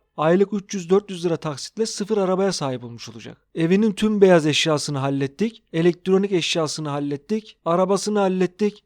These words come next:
Yaşam standartlarını birdenbire Avrupa'daki öğretmenlerin standartlarına yakın hale getirdik. Sıra geldi eve. Burada size iki farklı seçenek sunacağım. Ya ev kredisini sıfır faizle on yıllık alacaksınız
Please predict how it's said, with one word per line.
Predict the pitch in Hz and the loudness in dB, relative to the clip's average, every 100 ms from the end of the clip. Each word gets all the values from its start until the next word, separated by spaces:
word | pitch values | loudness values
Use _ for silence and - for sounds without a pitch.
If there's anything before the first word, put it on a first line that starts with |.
| - | -4
Yaşam | 165 165 208 208 | -2 0 0 -2
standartlarını | - - 175 165 151 - 151 139 139 143 | -6 -4 -2 0 -4 -2 -4 -4 -4 0
birdenbire | 202 196 175 170 196 | 0 2 0 2 2
Avrupa'daki | 190 160 185 202 170 156 175 | 2 2 2 2 -4 -4 -4
öğretmenlerin | 175 160 165 170 165 170 170 175 | -2 0 0 -2 -2 -2 0 -2
standartlarına | 190 - 151 151 143 - 151 185 | -2 -4 -6 -4 -6 -6 -6 -2
yakın | 165 - 160 | -4 -4 -4
hale | 143 175 | -2 -2
getirdik. | 147 139 127 - - _ | -4 -8 -12 -16 -20 _
Sıra | - 190 202 | -6 0 2
geldi | 185 160 170 | 2 2 4
eve. | 170 160 135 - | 4 2 0 -2
Burada | 170 254 202 170 185 - | 0 0 2 0 0 -10
size | - 180 208 | -8 -2 -2
iki | 190 | 0
farklı | 214 180 208 | 2 0 0
seçenek | 185 175 165 170 | -4 -4 -2 -2
sunacağım. | - 127 117 110 - | -4 -10 -10 -12 0
Ya | 214 233 | 2 6
ev | 233 233 | 6 4
kredisini | 202 190 160 151 139 | 4 4 4 -4 -6
sıfır | - 208 214 | -6 -4 -2
faizle | 185 180 180 156 156 | 0 4 4 2 0
on | 190 214 | 2 2
yıllık | 202 196 208 | 2 2 2
alacaksınız | 165 143 131 - 143 175 - | 2 0 -2 -8 -6 -6 -8